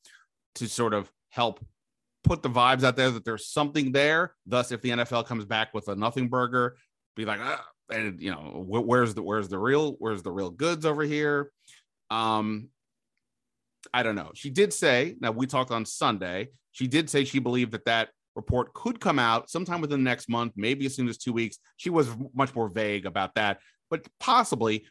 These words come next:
we may hear something within the next month on that. So just something to keep in mind. Again, as it stands right now, Dan Snyder,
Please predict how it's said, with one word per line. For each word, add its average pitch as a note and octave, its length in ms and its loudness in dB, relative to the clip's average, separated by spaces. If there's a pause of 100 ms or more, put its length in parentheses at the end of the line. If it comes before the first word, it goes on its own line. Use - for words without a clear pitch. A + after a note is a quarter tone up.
(100)
we C3 100 4
may D3 160 2
hear C#3 180 -4
something C3+ 300 -4
within B2 200 -2
the A#2+ 80 0
next A2 280 -4
month G#2 340 -2 (500)
on G2+ 440 0 (180)
that. F2 480 -8
So A#2+ 260 0 (280)
just G3 160 -2
something G#3 240 2
to E3+ 40 0
keep E3 280 -6
in C#3+ 100 0
mind. B2+ 480 4 (280)
Again, B2+ 360 2
as C3 220 0
it C#3 100 -6
stands C#3 280 -2
right B2+ 160 2
now, A2+ 200 0
Dan G#2+ 260 -2
Snyder, G#2+ 440 2